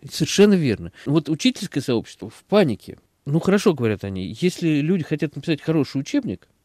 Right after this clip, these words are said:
то нет проблем. Важно, чтобы этот хороший учебник не стал единственным учебником.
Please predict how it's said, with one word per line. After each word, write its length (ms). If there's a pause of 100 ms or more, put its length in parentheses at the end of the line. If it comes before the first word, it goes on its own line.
(220)
то 440 (160)
нет 240
проблем. 420 (280)
Важно, 320
чтобы 220
этот 200
хороший 340
учебник 380
не 80
стал 220
единственным 580
учебником. 560